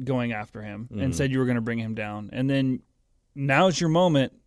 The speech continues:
Speaker 1: but you know there's other stuff that leaded to what you're charging him with,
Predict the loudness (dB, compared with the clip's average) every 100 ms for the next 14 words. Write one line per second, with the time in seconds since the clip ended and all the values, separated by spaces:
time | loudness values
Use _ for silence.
0 | _ _ 0 0 2 2 2 4 2 2
1 | 0 0 -2 -4 0 0 0 -4 -2 -2
2 | -2 -4 -4 -2 0 0 -2 -6 -6 -6
3 | -4 -4 -4 -4 -6